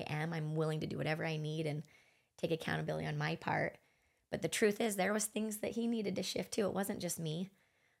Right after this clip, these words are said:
I'm very, I easily go into just taking accountability of my part. And I,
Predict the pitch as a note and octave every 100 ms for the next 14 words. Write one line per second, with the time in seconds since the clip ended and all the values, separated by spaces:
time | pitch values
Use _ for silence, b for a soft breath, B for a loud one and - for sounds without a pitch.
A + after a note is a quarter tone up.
0 | - E3 D#3+ E3 D#3+ D#3+ D#3+ E3 - -
1 | F#3 - F3+ F3 D#3+ E3 D#3+ D#3+ D#3+ D#3+
2 | - D#3 - - D#3 D#3 - D#3+ D#3+ D#3
3 | D#3 D#3+ D#3+ - _ _ _ _ _ _
4 | _ _ - D3+ D3+ D#3+ - C3+ C3+ -
5 | D3